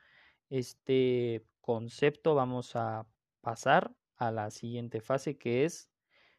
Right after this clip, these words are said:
ya que o-, obviamente este concepto de ocio valioso ha evolucionado con el paso del tiempo. ¿Esto, esto qué quiere decir? Que antes había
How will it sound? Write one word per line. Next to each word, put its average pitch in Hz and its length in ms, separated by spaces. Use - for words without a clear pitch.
ya 143 320
que 147 160
o-, 135 260
obviamente 139 880
este 156 340
concepto 135 540
de 127 140
ocio 135 260
valioso 135 400
ha 165 160
evolucionado 135 840
con 123 160
el 113 120
paso 123 240
del 113 160
tiempo. 120 280
¿Esto, 123 320
esto 127 300
qué 131 140
quiere 131 160
decir? 139 280
Que 156 200
antes 196 640
había 139 640